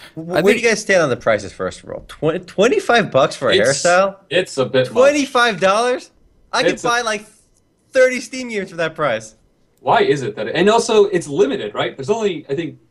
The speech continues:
Speaker 3: two or three hairstyles. They couldn't, you know, throw in some more designs there, like, put an afro. I mean, I could think of, you just go to a barbershop and get the little pamphlet.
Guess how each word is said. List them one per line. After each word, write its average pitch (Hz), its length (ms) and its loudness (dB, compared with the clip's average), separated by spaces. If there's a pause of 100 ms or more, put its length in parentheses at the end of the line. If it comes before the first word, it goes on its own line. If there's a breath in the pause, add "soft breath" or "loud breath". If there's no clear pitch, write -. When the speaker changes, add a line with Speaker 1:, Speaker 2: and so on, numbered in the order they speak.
Speaker 3:
two 208 180 -6
or 220 80 -2
three 196 220 2
hairstyles. 101 720 -4
They 127 140 -2
couldn't, 175 280 2
you 175 60 -2
know, 123 280 0
throw 143 260 2
in 156 100 0
some 160 180 -2
more 147 220 2
designs 127 380 -2
there, 147 160 2
like, 123 160 0
put 135 140 0
an 131 100 0
afro. 123 520 2
I 131 40 2
mean, 135 120 0
I 165 120 4
could - 180 -6
think - 160 -8
of, 104 120 -10
you 131 80 -14
just 131 120 -12
go 214 80 -2
to 226 80 -2
a 202 80 2
barbershop 190 520 0
and 175 80 -8
get 175 100 -8
the 190 80 -2
little 175 200 -4
pamphlet. 170 580 -4